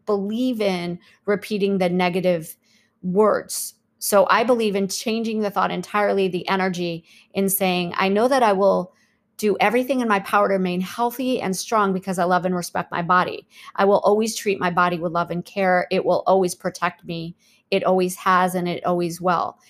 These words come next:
Even if I do get sick, I will be okay and taken care of. Everything is always working out for my best interest and greatest good." So I like, I didn't repeat the negative, "What if, what if, what if?" I just changed the energy behind it. And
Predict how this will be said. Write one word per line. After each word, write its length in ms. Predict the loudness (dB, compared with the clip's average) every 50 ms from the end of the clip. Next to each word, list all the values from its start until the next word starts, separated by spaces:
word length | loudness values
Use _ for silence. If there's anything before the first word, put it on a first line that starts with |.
| _ _ _
Even 260 | -2 -2 0 0 0
if 160 | 0 0 2 2
I 100 | 2 2
do 300 | 2 0 -2 -2 0 0
get 220 | 0 0 -2 -2
sick, 340 | -4 -2 -2 -2 -2 -6 _ 0
I 160 | 2 2 2
will 180 | 4 2 0 2
be 240 | 0 0 -2 0 0
okay 400 | -2 -4 -4 -6 -6 -4 -2 -2
and 160 | -2 -4 -4
taken 320 | -6 -10 -10 -8 -14 -14
care 260 | -14 -6 -2 0 2
of. 200 | 2 2 0 0 -4 _ -20 -20 -20 -20 _ -2
Everything 400 | 0 0 0 2 2 0 2 2
is 120 | 0 2 2
always 280 | 2 2 2 0 0
working 320 | -2 -2 -2 -2 -4 -2 0
out 160 | 0 -2 0
for 100 | -2 -4
my 140 | -2 -2 -2
best 280 | -2 -2 -4 -4 -4
interest 380 | -6 -6 -6 -6 -8 -10 -8 -8
and 160 | -8 -8 -8
greatest 400 | -6 -6 -8 -6 -6 -8 -8 -8
good." 260 | -6 -6 -6 -8 -10 _ _ _ _ _ _ _ _ _ _ _ _ _ _
So 200 | _ -2 2 4
I 100 | 4 4
like, 340 | 4 4 4 2 2 0 -6 -20 _ _ _ _
I 140 | -2 0 0
didn't 340 | 0 2 2 2 2 2 0
repeat 520 | -2 -4 -4 -6 -12 -14 -12 -12 -10 -6
the 80 | -4 -2
negative, 580 | 0 0 0 0 0 0 0 0 -2 -2 -6 _ _ _ _ _ _ _ _ _ 0
"What 160 | 2 4 4
if, 160 | 4 2 2
what 160 | 2 2 2
if, 240 | 2 0 -2 -4 -4
what 160 | -4 -2 0
if?" 220 | 0 0 0 -2 -4 -4 -2
I 100 | -2 0
just 280 | 0 -2 -2 -2 -6
changed 400 | -8 -4 -4 -2 -2 -2 -4 -6
the 100 | -6 -6
energy 380 | -4 -4 -2 -2 -4 -4 -8 -10
behind 420 | -10 -10 -8 -8 -8 -8 -6 -8
it. 160 | -10 -10 -10 -6 -4
And 240 | -2 -2 -2 -4